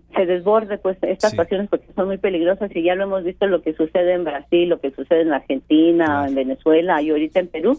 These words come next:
Speaker 2: Así
Speaker 1: Pues eso
Speaker 2: es.
Speaker 1: es, es grave. Entonces, yo creo que como mexicanos nos tenemos que proteger todos.
Speaker 2: Así
Speaker 1: Y bueno,
Speaker 2: es.
Speaker 1: esto sirvió, pues, para ver que hay gremios que estamos unidos, que independientemente de el,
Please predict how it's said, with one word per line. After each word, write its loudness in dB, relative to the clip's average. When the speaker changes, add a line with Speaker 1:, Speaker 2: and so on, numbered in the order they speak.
Speaker 2:
Así -16
Speaker 1:
Pues 0
eso 2
Speaker 2:
es. 2
Speaker 1:
es, 4
es -4
grave. 0
Entonces, -2
yo 0
creo -2
que 2
como 0
mexicanos -2
nos -2
tenemos 0
que 2
proteger -2
todos. 0
Speaker 2:
Así -2
Speaker 1:
Y 2
bueno, 2
Speaker 2:
es. 4
Speaker 1:
esto 0
sirvió, 0
pues, 2
para 2
ver -2
que 2
hay -2
gremios -2
que -2
estamos -2
unidos, 0
que -8
independientemente 0
de 0
el, 2